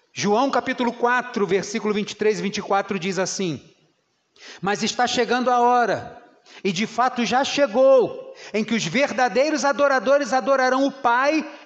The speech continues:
em espírito e em verdade. O Pai procura pessoas que o adorem desse modo,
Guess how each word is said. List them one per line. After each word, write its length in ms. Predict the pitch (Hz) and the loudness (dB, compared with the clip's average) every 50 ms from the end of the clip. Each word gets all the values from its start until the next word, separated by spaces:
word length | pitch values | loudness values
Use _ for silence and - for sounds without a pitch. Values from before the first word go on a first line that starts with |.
| - | 0
em 240 | 247 254 277 262 247 | 0 2 2 2 2
espírito 880 | 240 202 - - - - - - - 285 330 381 359 359 311 320 - | 0 0 -2 -4 -6 -8 -8 -4 0 2 4 4 4 4 2 0 -2
e 100 | 262 254 | -2 0
em 80 | 247 240 | 0 0
verdade. 680 | 202 226 208 170 180 190 185 175 156 151 123 - - - - - - _ _ _ - - - | 0 -2 -2 -2 0 0 0 0 0 -2 -2 -6 -12 -14 -16 -20 -20 _ _ _ -20 -10 -2
O 240 | - 254 262 269 - - | 0 0 0 0 0 -2
Pai 180 | 262 285 320 | 0 0 0
procura 640 | 311 311 302 294 285 - - - - 302 330 349 311 | 0 0 2 2 2 2 0 0 2 2 4 4 2
pessoas 800 | - - 254 233 - - - 247 254 294 311 285 214 180 - - | 2 0 -2 -2 0 0 2 4 6 6 6 6 4 2 0 -2
que 140 | - 262 | 0 2
o 60 | 294 294 | 2 2
adorem 500 | 254 226 175 220 226 254 269 285 269 254 | 2 2 2 2 2 2 2 2 0 0
desse 460 | 220 269 294 277 - - - - 294 | 0 0 0 0 0 -2 -2 0 0
modo, 520 | 285 294 294 311 311 302 240 170 143 110 | 2 4 4 4 4 2 2 0 -4 -6